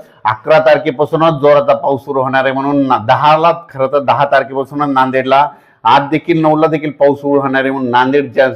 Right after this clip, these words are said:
शेतकऱ्यांनी हा अंदाज लक्षात घ्यायचा. त्याच्यानंतर यवतमाळ जिल्ह्यातल्या शेतकऱ्यांनी आजच, म्हणजे आजच यवतमाळ जिल्ह्यामध्ये बऱ्याच ठिकाणी मध्यरात्री दोन तीनच्या दरम्यान बऱ्याच ठिकाणी, अ, यवतमाळकडे देखील पाऊस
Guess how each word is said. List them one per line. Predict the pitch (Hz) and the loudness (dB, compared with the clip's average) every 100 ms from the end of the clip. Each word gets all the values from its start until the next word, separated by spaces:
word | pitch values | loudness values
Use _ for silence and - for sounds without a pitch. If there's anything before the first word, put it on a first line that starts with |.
| - | -8
शेतकऱ्यांनी | 120 123 123 123 | -4 0 0 0
हा | 110 117 | -2 -2
अंदाज | 113 113 127 - - _ - | 0 0 0 -2 -12 _ -4
लक्षात | 117 117 123 | -2 0 2
घ्यायचा. | 113 110 110 107 - _ - | 0 0 -2 -4 -8 _ -4
त्याच्यानंतर | 127 151 151 151 139 147 160 165 - _ 127 | -2 2 2 2 2 2 2 0 -10 _ 0
यवतमाळ | 143 151 160 | 2 2 0
जिल्ह्यातल्या | 151 151 147 147 - | 0 0 0 0 -2
शेतकऱ्यांनी | 143 - 143 143 147 | -2 0 2 2 2
आजच, | 131 135 147 151 | 2 2 0 -2
म्हणजे | 135 139 | -2 0
आजच | 135 139 151 143 | 2 2 -2 -4
यवतमाळ | 139 139 139 139 | -2 -2 -4 -6
जिल्ह्यामध्ये | 139 139 139 139 | -4 -4 -4 -4
बऱ्याच | 123 143 147 | 0 0 0
ठिकाणी | - 143 139 | -6 -6 -4
मध्यरात्री | 135 131 120 143 135 123 143 | -4 -6 0 2 2 0 -4
दोन | 135 127 135 139 | -4 -4 -4 -4
तीनच्या | 143 131 135 | -4 -2 -2
दरम्यान | 123 123 139 156 - _ _ - | 0 -2 -2 -2 -6 _ _ -6
बऱ्याच | 113 143 151 | 0 2 2
ठिकाणी, | 151 143 143 143 135 | -2 -6 -2 0 0
अ, | 127 120 120 | 0 0 2
यवतमाळकडे | 127 135 135 139 131 135 | 2 0 0 -2 -2 -4
देखील | 131 135 | -4 -6
पाऊस | 131 139 139 | -6 0 0